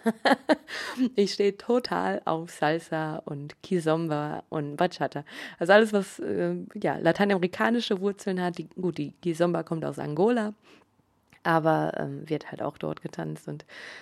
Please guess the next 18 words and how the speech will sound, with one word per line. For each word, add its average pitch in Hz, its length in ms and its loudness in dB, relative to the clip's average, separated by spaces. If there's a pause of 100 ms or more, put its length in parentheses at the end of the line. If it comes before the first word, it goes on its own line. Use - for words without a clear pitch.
(380)
das - 480 -6
finde 196 200 4
ich 156 100 2
so 185 180 6
schön, 170 600 -2
solche 165 360 -6
Tänze 175 380 -6
zu 170 160 -8
tanzen 156 640 -8
und 151 280 -8
mich - 320 -10
auch 147 160 0
auf 165 120 2
der 302 220 2
Ebene 151 280 0
ja 151 140 0
irgendwo 151 360 -6
mit 156 320 -8